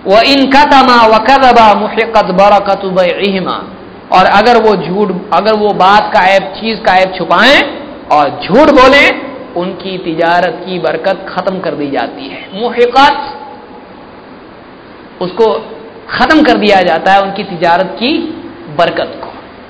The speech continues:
برکت نہیں، چاہے ابھی کتنی بھی حرکت ہو، کوئی برکت نہیں ہے، تجارت کی برکت ختم۔ اسی لیے آج دیکھیں آپ، لوگ کما رہے، پہلے لوگ تھوڑا کماتے تھے، گھر کے گھر چلتے تھے، تھا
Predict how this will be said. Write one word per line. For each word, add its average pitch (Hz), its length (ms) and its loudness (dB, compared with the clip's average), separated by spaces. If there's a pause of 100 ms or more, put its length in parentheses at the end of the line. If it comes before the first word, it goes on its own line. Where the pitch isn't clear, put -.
(140)
برکت 185 420 -2
نہیں، 127 300 -10 (540)
چاہے 190 260 2
ابھی 190 260 -4
کتنی 190 240 -6
بھی 190 100 -4
حرکت 165 380 -4
ہو، 135 240 -8
کوئی 185 360 0
برکت 156 460 -6
نہیں 107 140 -18
ہے، - 160 -20 (920)
تجارت 180 420 -2
کی 190 60 -6
برکت 170 320 -6
ختم۔ 160 280 -6 (640)
اسی 190 180 -8
لیے 220 100 0
آج 202 240 0
دیکھیں 220 280 -2
آپ، 208 200 0 (320)
لوگ 220 200 2
کما 220 360 -2
رہے، 220 120 -4
پہلے 233 200 -2
لوگ 254 140 0
تھوڑا 254 280 0
کماتے 254 360 -4
تھے، 269 140 -4
گھر 220 220 0
کے 254 140 -2
گھر 233 120 2
چلتے 247 340 -2
تھے، - 220 -10 (1120)
تھا 202 180 4